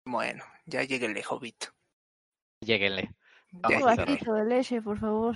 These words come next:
Speaker 1: Sí.
Speaker 3: antes de
Speaker 1: No,
Speaker 3: irme.
Speaker 1: ya.
Speaker 2: Ya, ya lleguen. No,
Speaker 3: Ya,
Speaker 2: no, no,
Speaker 3: ya
Speaker 2: ya.
Speaker 3: ando
Speaker 1: Eh, ya hay que
Speaker 3: ya
Speaker 1: hablarle al
Speaker 3: medio
Speaker 1: sacaborrachos, ya.
Speaker 2: No, no, no, ya está muy tomada.
Speaker 1: Sí, sí.
Speaker 2: Más tomada que el Zócalo en meeting de la, de amlo.
Speaker 1: Dicen que la leche en exceso te pone panzón, así que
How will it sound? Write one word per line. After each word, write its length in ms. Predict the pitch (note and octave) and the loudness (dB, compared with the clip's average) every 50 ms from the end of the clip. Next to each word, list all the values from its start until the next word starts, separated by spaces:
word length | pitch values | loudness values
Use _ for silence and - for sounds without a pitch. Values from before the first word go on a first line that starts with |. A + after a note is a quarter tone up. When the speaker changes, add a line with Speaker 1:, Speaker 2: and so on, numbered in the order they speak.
| A3+ G#3 | -2 -4
Speaker 1:
Sí. 100 | - - C3+ | -4 -6 -8
Speaker 3:
antes 260 | A#3+ B3 B3 A#3+ B3+ | -6 -6 -4 -4 -4
de 120 | A3 A3+ G#3 | -2 0 2
Speaker 1:
No, 180 | G3 G#3+ A3+ | 2 2 2
Speaker 3:
irme. 260 | A#3 A3+ - - G#3+ G#3+ | 2 2 0 0 0 0
Speaker 1:
ya. 80 | G#3+ - | -2 -2
Speaker 2:
Ya, 40 | - | 2
ya 140 | A#2+ A#2 A#2 | 4 4 6
lleguen. 300 | A2 A#2 A2+ A2 A2 - - | 6 4 2 2 2 2 4
No, 160 | A3 A3 G#2+ | 4 6 6
Speaker 3:
Ya, 0 | |
Speaker 2:
no, 140 | A2+ G#3+ G#3 | 6 4 4
no, 100 | - - | 6 8
Speaker 3:
ya 80 | A#3+ | 8
Speaker 2:
ya. 140 | A3+ A3+ A#3 | 10 10 10
Speaker 3:
ando 120 | A#3+ A3+ A3 | 10 10 10
Speaker 1:
Eh, 140 | A3+ - | 10 12
ya 80 | D#3+ E3+ | 12 10
hay 60 | F3+ | 10
que 60 | F#3+ | 12
Speaker 3:
ya 80 | G3+ F#3 | 10 10
Speaker 1:
hablarle 240 | E3+ E3+ E3+ E3+ E3+ | 12 12 12 12 12
al 60 | F3 | 10
Speaker 3:
medio 60 | D#3 - | 10 8
Speaker 1:
sacaborrachos, 760 | C3+ - - - C3 C3 C3 C#3 C#3 C#3 - - C3 C3 C3 | 6 6 8 8 8 8 8 8 8 8 4 0 -2 0 0
ya. 160 | B2+ B2+ A#2+ - - - _ C4 - - C4+ - - | -2 -2 -2 -4 -14 -12 _ -12 -4 -4 -4 -4 -2
Speaker 2:
No, 60 | A#2+ A2+ | -2 0
no, 140 | A#2 A2+ | 0 2
no, 120 | A2 A2+ A2 | 2 4 4
ya 80 | A2 A2 | 4 4
está 160 | A2 - A#2 | 4 2 -2
muy 160 | A2+ A#2 A#2 A2 | 0 0 0 2
tomada. 400 | - G#2 F#2+ F#2+ F2+ E2+ - - - - _ _ | 2 2 4 2 0 0 -2 -6 -12 -20 _ _
Speaker 1:
Sí, 240 | - - C3 B2 - | -16 -12 -12 -12 -12
sí. 80 | - _ _ _ _ A#2 - - B2+ B2 | -14 _ _ _ _ -20 -20 -20 -18 -8
Speaker 2:
Más 220 | A2 G#2+ A2 G#2+ | 0 0 0 2
tomada 340 | - A#2+ A#2+ A#2+ A#2+ A#2+ A#2 | 2 2 4 6 6 6 6
que 160 | - A#2 G#2+ | 4 2 2
el 140 | G2 F#2+ F#2+ | 2 0 -4
Zócalo 400 | - - A2+ G#2+ - A2+ G#2 G2+ | 2 2 2 4 4 2 2 2
en 80 | G2 G2 | 0 -2
meeting 240 | G2+ G2 - G#2+ G2+ | -6 -4 -2 -2 -2
de 120 | G2 F#2 | 0 0
la, 120 | F#2+ F#2 G2+ | 0 0 0
de 140 | - A2 | -2 -2
amlo. 260 | G2+ F#2+ F#2+ F#2+ F2+ - | -4 -2 -2 -4 -6 -6
Speaker 1:
Dicen 260 | C#3+ - E3 E3+ C#3+ | -4 -2 -2 -2 2
que 120 | - C3+ | 2 2
la 120 | B2+ B2 B2 | 4 4 2
leche 400 | B2+ C#3+ C#3+ - D3+ C#3 B2+ B2 | 2 0 0 2 2 2 2 2
en 100 | A#2+ A#2 | 0 -2
exceso 320 | A#2 - - C#3 B2 C#3 | -4 -4 -4 -2 -2 -2
te 100 | - C3 | -2 -2
pone 200 | B2+ B2+ C3+ C#3 | -2 -2 -4 -2
panzón, 480 | - - A#2+ A#2 A#2 - C3 B2+ A#2+ A2+ | 0 0 0 0 0 -2 -2 -2 -2 -4
así 200 | G#2 - - C3 | -8 -8 -10 -14
que 160 | - - C3 | -16 -18 -20